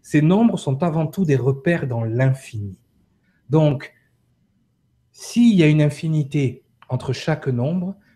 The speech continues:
ça veut dire qu'il y a une infinité d'informations, de méthodes de calcul, de choses qui vont, euh, comment dirais-je, euh, vous apparaître dans les nombres. Alors, un médium, il va regarder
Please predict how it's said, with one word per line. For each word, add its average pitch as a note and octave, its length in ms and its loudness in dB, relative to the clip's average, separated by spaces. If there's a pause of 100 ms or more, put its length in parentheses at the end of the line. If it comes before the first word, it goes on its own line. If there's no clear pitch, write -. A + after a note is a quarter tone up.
ça - 140 -8
veut B2+ 120 -2
dire C#3+ 200 -8
qu'il A#2+ 160 -6
y - 20 -6
a A#2 40 -6
une A#2 180 -6
infinité C#3 920 -8 (440)
d'informations, C3 960 -4 (320)
de A2+ 80 -4
méthodes C3+ 400 0
de C3+ 80 0
calcul, C3 720 -4 (340)
de B2 140 2
choses D#3+ 480 2
qui B2+ 200 -8
vont, C3 400 2
euh, A2 240 -4
comment A#2 260 -8
dirais-je, A2 680 -6 (480)
euh, G#2+ 280 -2 (920)
vous C#3 240 -4
apparaître D3 580 -2
dans A#2+ 100 0
les A#2 120 -2
nombres. D#3+ 280 0
Alors, A#2+ 160 0
un A#2+ 80 0
médium, B2+ 380 0
il A#2 80 0
va A2+ 80 0
regarder B2+ 580 -2